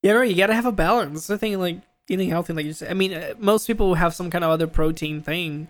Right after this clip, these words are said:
if you're going, you know, vegan, vegetarian, some other sort of thing, but, you know, or a person with tofu or something like that, but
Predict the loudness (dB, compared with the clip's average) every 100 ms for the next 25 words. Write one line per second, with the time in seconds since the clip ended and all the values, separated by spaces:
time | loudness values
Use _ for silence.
0 | _ -6 -2 0 0 -2 -4 -8 -10 -12
1 | -14 -16 -14 -12 -8 -6 -4 0 0 0
2 | -2 -6 -8 -4 -4 -4 -6 -4 -2 -4
3 | -2 -4 -2 -4 -4 -6 -4 -4 -4 -4
4 | 2 2 2 0 0 2 2 2 0 2
5 | 2 0 -4 -4 -8 -8 -8 -6 -4 -4
6 | -6 -12